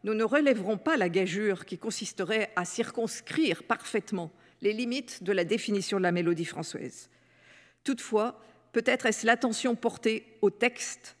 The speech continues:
qui va la caractériser, donnant ainsi raison à Francis Poulenc, qui voyait dans la transposition musicale d'un poème un acte d'amour et jamais un mariage de raison. Tandis qu'on pouvait lire en dix-huit cent quarante que les poètes avaient presque tous l'oreille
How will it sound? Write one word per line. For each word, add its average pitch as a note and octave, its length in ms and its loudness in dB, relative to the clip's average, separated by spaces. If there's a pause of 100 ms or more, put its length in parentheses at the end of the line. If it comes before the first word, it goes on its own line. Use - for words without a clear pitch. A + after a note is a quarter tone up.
(100)
qui F#3+ 120 -8
va F#3+ 140 2
la F#3 100 2
caractériser, F3 800 -2 (400)
donnant F3+ 320 0
ainsi F#3+ 600 -4 (260)
raison A3+ 380 4
à G3 100 6
Francis - 400 -4
Poulenc, F#3+ 420 0 (560)
qui F#3+ 160 -6
voyait G#3 340 4
dans F3+ 120 2
la F3+ 120 4
transposition G#3+ 640 -2
musicale G3 420 0
d'un E3+ 140 2
poème G3 520 2 (280)
un F#3+ 160 0
acte G#3+ 320 0
d'amour F3 920 0 (320)
et F#3+ 80 6
jamais F3+ 400 2
un G3 60 2
mariage E3+ 420 -2
de F3 80 -2
raison. D#3 340 -2 (800)
Tandis F3+ 240 -2
qu'on F3+ 140 -4
pouvait G3+ 260 -2
lire G#3 200 2
en E3 120 0
dix-huit F3 280 0
cent F3+ 160 -2
quarante F#3+ 420 0
que F#3 100 -2
les E3+ 140 0
poètes G3 380 0
avaient E3 200 -2
presque G#3+ 380 -4
tous - 240 -6
l'oreille G3+ 360 2